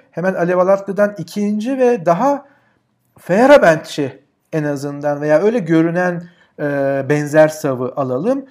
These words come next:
O da şu, "Konfüçyüs'te kalsaydık yapay zekadan bahsedemez,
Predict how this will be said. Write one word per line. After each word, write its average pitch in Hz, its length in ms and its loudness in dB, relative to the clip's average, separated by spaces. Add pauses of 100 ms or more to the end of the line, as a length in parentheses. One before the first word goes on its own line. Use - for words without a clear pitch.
(100)
O 160 140 -2
da 175 100 0
şu, 262 420 -6 (280)
"Konfüçyüs'te 214 960 -2
kalsaydık 175 960 -2
yapay 180 400 4
zekadan 165 640 0
bahsedemez, 185 800 -2